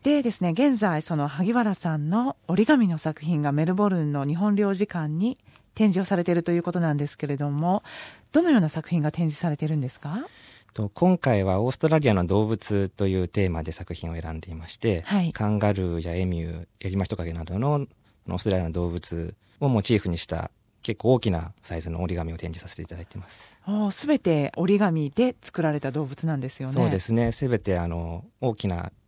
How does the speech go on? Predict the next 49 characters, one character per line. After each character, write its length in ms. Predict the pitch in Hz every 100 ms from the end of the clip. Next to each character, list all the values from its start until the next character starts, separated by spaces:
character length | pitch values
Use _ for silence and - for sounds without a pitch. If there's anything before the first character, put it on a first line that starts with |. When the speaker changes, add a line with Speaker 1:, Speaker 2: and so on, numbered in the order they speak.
| -
Speaker 2:
一 160 | -
枚 120 | 110 87
の 80 |
正 200 | 95 123
方 180 | 120 117
形 220 | 104 104
か 120 | - 104
ら 220 | 98 92
ハ 80 | -
サ 120 | 107
ミ 60 |
な 120 | 90 87
ど 100 | 90
を 20 |
使 160 | - 85
わ 80 |
ず 120 | 85 85
に 100 | 92
折 140 | 127
る 60 | 101
だ 120 | 87
け 80 | 107
で 240 | 82 87 _
作 160 | - -
っ 20 |
て 140 | - -
い 20 |
ま 60 | _
す。 160 | - - - _
Speaker 1:
ほ 680 | - 196 202 196 180 160 151
う。 20 |
で、 320 | 151 208 196 -
オ 140 | 214 262
ー 40 |
ス 120 | -
ト 100 | 330
ラ 80 | 320
リ 100 | 302
ア 60 | 214
の 100 | 139
動 280 | 143 156 180
物 300 | 185 - -
と 120 | 196
な 140 | 196
る 100 | 190
と 100 | 180
で 120 | 143 143
す 120 | -
ね、 300 | 151 139